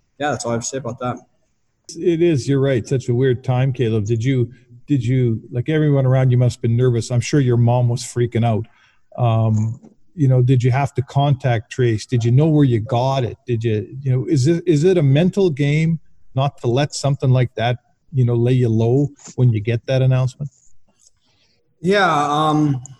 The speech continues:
Speaker 1: you know, I, I couldn't tell you where I got it. Uh,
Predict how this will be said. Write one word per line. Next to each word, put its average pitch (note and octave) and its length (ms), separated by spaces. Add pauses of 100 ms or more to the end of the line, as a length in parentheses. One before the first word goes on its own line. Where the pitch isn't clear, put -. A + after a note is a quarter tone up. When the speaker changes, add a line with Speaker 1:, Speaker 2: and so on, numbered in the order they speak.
(140)
Speaker 1:
you D#3 180
know, D#3+ 100
I, D#3 560
I E3 80
couldn't F3+ 240
tell D#3+ 180
you D#3 160
where D3 120
I C3+ 80
got B2+ 280
it. D#3+ 240 (360)
Uh, A#2+ 460